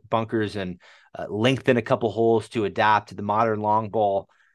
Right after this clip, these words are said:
And additionally, they built a new par three seventeenth hole, which only plays a hundred thirty-six yards, but is gonna be key to some of the theatrics down the stretch at Liverpool.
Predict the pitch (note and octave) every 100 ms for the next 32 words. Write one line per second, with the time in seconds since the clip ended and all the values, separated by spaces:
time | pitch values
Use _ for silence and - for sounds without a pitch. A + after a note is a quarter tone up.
0 | _ _ _ _ - B2+ B2+ A#2 G#2+ C#3
1 | D3 D#3+ C#3 A#2 B2+ C3 A#2+ G2 G#2+ C3
2 | A#2+ - C3 B2+ A#2+ A2 - A#2+ A2 -
3 | A2 - A#2 A#2 G#2 - A2 D#3 D#3+ -
4 | C3 C#3 A#2 G2 C3 A#2+ A#2+ - B2 A#2
5 | G2 A2 - - G#2+ A2+ E2+ D#2 - _
6 | - _ _ _ A2+ A2+ B2+ B2+ A2+ A2
7 | - D3+ D3+ B2+ - C3 A2 A2 - A2
8 | G#2 A#2+ B2 A#2+ - - A#2 A#2+ G#2 -
9 | A#2+ A2 - G#2+ A#2 A2+ - A#2 A2+ G#2+